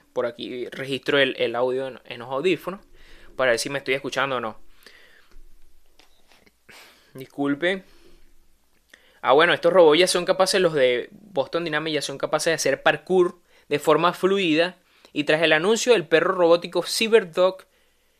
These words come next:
que Xiaomi prepara, culminamos unos días veraniegos de intensa robótica con otro anuncio de órdago. No sé qué vaina es esa, ¿no? Unas palabras todas extrañas ahí. No sé qué es órdago.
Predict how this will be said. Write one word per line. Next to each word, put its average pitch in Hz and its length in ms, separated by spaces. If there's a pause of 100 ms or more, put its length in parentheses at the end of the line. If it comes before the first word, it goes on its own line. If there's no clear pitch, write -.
(140)
que 196 320
Xiaomi 139 340
prepara, 123 440
culminamos 165 580
unos 208 240
días 202 400
veraniegos 165 720
de 160 80
intensa 156 480
robótica 180 480
con 151 140
otro 185 300
anuncio 214 440
de - 340
órdago. 120 600 (280)
No - 60
sé 120 180
qué 120 140
vaina 120 240
es 123 100
esa, 107 260
¿no? 104 100 (440)
Unas 139 140
palabras 120 380
todas 131 160
extrañas 117 420
ahí. - 320
No 131 140
sé 170 160
qué 175 60
es 165 60
órdago. 120 440